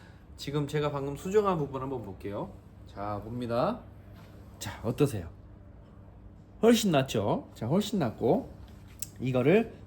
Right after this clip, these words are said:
전체적으로 한번 돌려주시면 됩니다. 자, 근데 이게 진짜 이제 기술이에요. 이 단계를 그분은 모르신 거죠. 자, 그리고 기계도 아마 좀 다를 수도 있고. 근데 보통 머리 좀 자르겠다 그러면 이런 바리깡 좀 흔하게 다 하나씩 갖고 계시거든요.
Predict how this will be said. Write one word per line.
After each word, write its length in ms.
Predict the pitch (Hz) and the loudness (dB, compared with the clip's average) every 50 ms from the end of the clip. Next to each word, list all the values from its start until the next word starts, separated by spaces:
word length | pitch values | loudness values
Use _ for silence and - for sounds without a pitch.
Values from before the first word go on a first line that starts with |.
| - - | -18 -6
전체적으로 520 | - - 131 131 - 170 165 151 143 139 | -2 0 0 2 4 4 4 4 4 2
한번 180 | 156 175 165 151 - | 2 4 4 4 2
돌려주시면 560 | 113 113 123 131 135 131 113 104 113 104 92 | 4 4 6 6 6 4 2 0 -2 -2 -2
됩니다. 400 | - 98 95 98 - - 87 - - - - - - - - - - | 0 0 0 0 -2 -2 -6 -8 -12 -18 -18 -18 -18 -18 -18 -18 -14
자, 120 | - - 110 | -8 -2 0
근데 380 | 123 147 147 160 147 139 - - - - - - - - - - | 2 6 8 8 8 6 4 -4 -12 -16 -18 -18 -18 -18 -6 -2
이게 400 | 139 147 165 202 262 254 220 180 147 | 0 2 6 8 10 10 10 8 4
진짜 340 | - - - 165 160 - | 2 0 0 4 6 6
이제 160 | 185 151 131 123 | 6 6 6 2
기술이에요. 420 | - - 117 104 104 92 92 92 | 0 -2 -4 -4 -4 -4 -2 0
이 160 | 101 127 160 | 2 2 6
단계를 460 | 160 196 196 196 180 180 170 175 165 | 6 6 6 6 6 6 8 8 6
그분은 400 | - 143 131 143 156 156 147 123 | 6 4 4 4 4 4 4 4
모르신 380 | 113 120 151 185 185 143 139 113 | 6 6 8 8 8 6 4 2
거죠. 260 | 92 87 - 123 - - - - - - - - | 0 -4 -6 -6 -10 -10 -12 -18 -20 -8 -4 -2
자, 80 | 107 | -2
그리고 380 | 101 - 113 120 117 135 151 147 | 0 0 -2 0 2 2 2 2
기계도 400 | - 151 143 - 127 131 160 139 | 0 8 10 10 10 10 8 6
아마 180 | 123 127 131 | 6 6 4
좀 140 | 127 117 117 | 2 0 -4
다를 180 | 110 131 107 113 | -4 -2 -2 -2
수도 220 | 107 - - 101 | -2 -4 -6 -8
있고. 440 | 95 98 - 107 92 92 135 180 - - - - - - - | -10 -6 -4 -2 0 0 0 0 -2 -6 -12 -16 -16 -4 -2
근데 120 | 139 131 | -2 2
보통 480 | - 180 202 - 262 240 220 196 156 - - - - - - - | 4 2 6 8 8 8 8 6 4 0 -6 -14 -18 -18 -12 4
머리 200 | - 131 143 180 | 6 8 8 8
좀 140 | 180 196 175 | 8 6 4
자르겠다 400 | 156 185 202 226 240 233 226 208 | 4 6 6 6 6 4 4 4
그러면 240 | 185 185 180 156 139 | 4 4 4 4 6
이런 340 | 135 156 180 180 165 151 135 | 6 6 6 6 6 4 2
바리깡 480 | 120 117 123 147 - - 160 139 127 | 2 4 4 6 6 6 6 4 4
좀 160 | - - 135 123 | 0 -2 0 2
흔하게 520 | 156 226 262 254 226 175 135 123 135 - 98 - - - - - | 2 4 4 4 4 4 4 6 6 4 2 0 -4 -12 -18 -14
다 360 | - 113 120 117 113 104 90 | -8 -2 0 0 2 0 0
하나씩 340 | 95 110 180 214 214 - - | 0 2 2 2 2 2 -2
갖고 220 | 120 - - 151 | -4 -2 -2 -2
계시거든요. 560 | 131 113 123 127 156 151 131 113 101 95 90 | 0 2 2 2 2 2 0 -2 -2 -2 0